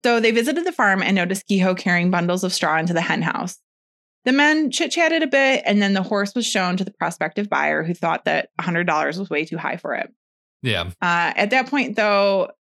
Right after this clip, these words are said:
Speaker 1: Hart noticed a pair of thin copper wires on the ground, reaching from the hen house to a tool shed.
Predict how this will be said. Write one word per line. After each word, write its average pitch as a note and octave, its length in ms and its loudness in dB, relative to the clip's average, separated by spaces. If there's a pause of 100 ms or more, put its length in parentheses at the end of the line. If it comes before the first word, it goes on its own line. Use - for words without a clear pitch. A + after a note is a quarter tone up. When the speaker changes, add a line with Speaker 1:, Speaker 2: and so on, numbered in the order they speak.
(380)
Speaker 1:
Hart A3 460 -2 (100)
noticed F#3+ 440 2
a - 40 0
pair F#3 280 -2
of E3+ 80 -6
thin F#3+ 240 0
copper E3 340 -2
wires D#4 420 2
on F3+ 200 0
the E3 60 0
ground, D#3+ 520 -4 (440)
reaching A3 340 2
from G3+ 140 2
the F3+ 80 2
hen A#3 260 4
house F3 380 0
to - 200 -4
a E3+ 60 -4
tool F3 240 -2
shed. - 340 -2